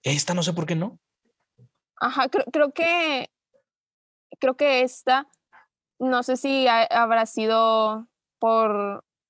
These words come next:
Speaker 2: porque a lo mejor no tuvo como que tanto hype como sus otras películas, como,
Speaker 1: Puede ser.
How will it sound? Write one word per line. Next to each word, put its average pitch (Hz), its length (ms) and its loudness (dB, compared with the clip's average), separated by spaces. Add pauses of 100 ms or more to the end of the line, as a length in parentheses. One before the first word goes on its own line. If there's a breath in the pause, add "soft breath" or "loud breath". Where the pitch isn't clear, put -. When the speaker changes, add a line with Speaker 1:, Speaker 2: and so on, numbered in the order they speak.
(260)
Speaker 2:
porque 226 180 -4
a 226 40 0
lo 220 60 -4
mejor 220 180 -2
no 220 120 -4
tuvo 226 200 -2
como 240 180 -4
que 214 140 -4
tanto 214 840 -2
hype 208 300 -2
como 220 260 -4
sus 214 180 -6
otras 214 240 -4
películas, 202 480 -2
como, 202 260 -4 (120)
Speaker 1:
Puede 120 100 -6
ser. - 260 -12